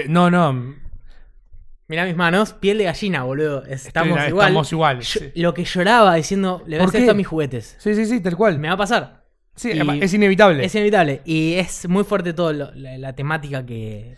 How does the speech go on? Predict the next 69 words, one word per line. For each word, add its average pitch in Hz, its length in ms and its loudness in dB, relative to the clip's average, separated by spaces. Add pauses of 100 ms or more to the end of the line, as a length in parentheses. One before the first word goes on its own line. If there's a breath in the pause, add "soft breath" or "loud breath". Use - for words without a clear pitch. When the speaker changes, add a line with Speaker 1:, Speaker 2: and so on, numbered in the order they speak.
(140)
Speaker 1:
Sí, 131 360 -8
sí, 135 100 -8
Speaker 2:
que 131 60 -4
Speaker 1:
sí. 127 60 -4
Speaker 2:
abarca 147 280 -2
las 135 140 -6
tres 165 120 -8
películas. 123 400 -12 (220 loud breath)
Speaker 1:
Y 151 320 -6
Speaker 2:
Y 185 80 6
uno 233 140 4
de 208 40 2
los 185 60 2
momentos 196 260 0
más 196 120 -2
felices 190 480 -8
que 143 120 -6
viví 165 240 0
en, 185 220 -2
en 147 160 -4
un 196 160 2
cine 190 480 -2 (380 soft breath)
es 143 180 -10
ir 147 100 -8
a 143 80 -4
ver, 156 360 -6 (480)
haber 143 180 -4
ido 170 160 0
a - 20 4
ver, 175 180 2
eh, 170 100 -6
Speaker 1:
Eh, 135 240 -2
Toy 131 80 -4
Speaker 2:
con 156 140 0
Speaker 1:
Story 160 220 0
tres, 156 180 0
Speaker 2:
amigos 185 260 4
de 143 60 0
Speaker 1:
eran 151 180 2
Speaker 2:
veinte 165 160 4
Speaker 1:
amigos. 202 240 2 (200)
Speaker 2:
años. - 80 -20
Speaker 1:
Sí, - 220 -8
sí, - 280 -14
Speaker 2:
Toy 196 100 0
Speaker 1:
sí. - 60 -4
Speaker 2:
Story 180 140 0
tres 180 320 0
y 180 40 -6
Speaker 1:
En 147 60 -2
el 151 40 0
Speaker 2:
llorar 151 140 2
Speaker 1:
año 170 80 6
Speaker 2:
todos 151 120 4
Speaker 1:
dos 151 80 4
mil 180 180 6
diez. 160 180 6
Speaker 2:
juntos, 135 180 0
boludo. 139 380 -6
Speaker 1:
Ese 180 200 2
momento 170 320 4
de 160 80 6
las 135 140 2
manos 156 460 4 (200)
Speaker 2:
<laughs> - 220 -20
Speaker 1:
y 147 80 -6
el 156 80 0
momento 185 280 6
de 143 320 4